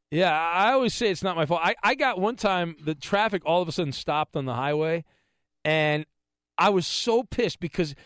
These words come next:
I had stopped right just an inch before the car in front of me, and the car behind me comes barreling into me, and I, because of the chain reaction, I then hit the car in front of me. And the insurance blamed me for hitting the car in front of me.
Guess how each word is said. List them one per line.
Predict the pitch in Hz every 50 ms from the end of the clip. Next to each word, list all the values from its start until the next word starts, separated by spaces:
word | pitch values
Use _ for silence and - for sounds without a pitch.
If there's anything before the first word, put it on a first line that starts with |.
| _ _ _ _ -
I | - 180 220 269
had | 285 262 208 151
stopped | - - - - - - 277 269 269 247 190 - - -
right | 165 139 147 196 220 302 311 262 _
just | - - 208 -
an | 208 185 _ -
inch | 240 269 294 - -
before | 247 - - 254 247 208
the | 190
car | - - 208 202 180
in | 160
front | - - 190 175 156
of | 139
me, | 127 113 104 92 _ _ _ _ _ _ _ -
and | - 170 190
the | 185
car | - - - 226 254 277
behind | 247 240 202 - - 208 233 240 233
me | 214 190
comes | 151 - 190 175 156 123 - _ -
barreling | 311 349 415 466 453 403 370 339 302 302 311
into | 311 285 254
me, | 214 170 131 110 95 101 110 123 _ _ _ _ _ _ _ _ -
and | 160 180 196
I, | 202 202 202
because | 190 165 208 - 254 262 220
of | 226
the | 202
chain | - - 220 226 226 226
reaction, | 214 202 190 185 202 220 233 - - 254 269 247 - _ _ _ -
I | 185 202
then | 214 220 214 190
hit | 175 202 196 -
the | 180
car | - - 175 165 156
in | 139
front | - 175 175 156
of | 127
me. | 101 73 - _ _ _ _ _ -
And | 170 175
the | 185 175 170 170
insurance | 170 165 - - - 269 254 214 170 127
blamed | 120 127 165 208 214 208 190 170
me | 185 202 202 190
for | - - 165
hitting | 170 170 160
the | 151
car | 139 - 170 160
in | 151
front | 180 269 277
of | 170
me. | -